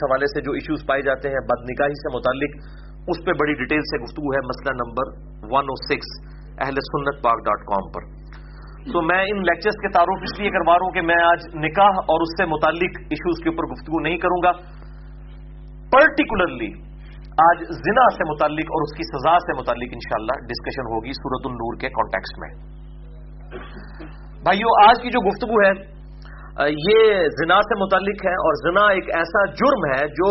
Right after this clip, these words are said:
دنیا کے تمام، آ، مذاہب کے اندر، چاہے وہ مذاہب باطلہ ہوں یا وہ الہامی مذاہب ہوں، Jews، Christians اور مسلمز، تمام مذاہب کے اندر اس کو بہت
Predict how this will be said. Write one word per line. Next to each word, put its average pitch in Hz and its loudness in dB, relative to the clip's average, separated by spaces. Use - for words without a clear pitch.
دنیا 208 2
کے 214 2
تمام، 214 6
آ، 139 2
مذاہب 170 2
کے 151 0
اندر، 139 -2
چاہے 160 0
وہ 170 2
مذاہب 160 0
باطلہ 180 4
ہوں 175 2
یا 160 4
وہ 180 4
الہامی 143 -2
مذاہب 175 4
ہوں، 160 -2
Jews، 165 4
Christians 165 -2
اور 139 -2
مسلمز، 165 -4
تمام 214 6
مذاہب 190 6
کے 180 0
اندر 170 2
اس 170 -6
کو 165 -4
بہت 151 0